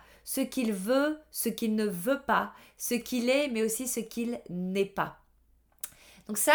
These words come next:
c'est la première chose que l'on se prive lorsqu'on ne va pas sur cette montagne.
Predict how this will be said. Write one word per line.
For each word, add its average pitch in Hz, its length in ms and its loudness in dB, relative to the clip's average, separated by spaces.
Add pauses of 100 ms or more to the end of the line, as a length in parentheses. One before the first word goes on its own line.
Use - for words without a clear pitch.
c'est 247 220 0
la 240 420 2 (100)
première 262 360 0
chose 269 300 -2
que 254 120 -4
l'on 233 120 -2
se 240 160 -4
prive 262 380 -6
lorsqu'on 220 380 -2
ne 208 120 -2
va 196 180 2
pas 240 200 -2
sur 247 160 -6
cette 196 280 -4
montagne. 185 580 -2